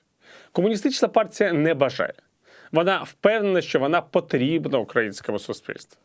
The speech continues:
Я б сказав, як ніколи. На місці комуністів я все ж таки б заспокоївся і зайнявся якимось більш корисним,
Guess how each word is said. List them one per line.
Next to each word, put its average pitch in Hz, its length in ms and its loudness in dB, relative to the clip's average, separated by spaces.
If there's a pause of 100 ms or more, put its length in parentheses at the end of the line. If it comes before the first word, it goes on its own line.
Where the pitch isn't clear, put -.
(100)
Я 160 120 4
б - 40 -4
сказав, 131 380 0
як 117 200 -2
ніколи. - 340 -6 (1120)
На 190 80 2
місці 226 220 0
комуністів 202 520 0
я 165 60 2
все 165 160 -4
ж - 80 -6
таки - 160 -8
б 135 60 -6
заспокоївся 160 680 -2
і 127 40 0
зайнявся 170 420 -4
якимось 147 300 -6
більш 170 260 -4
корисним, 135 600 -4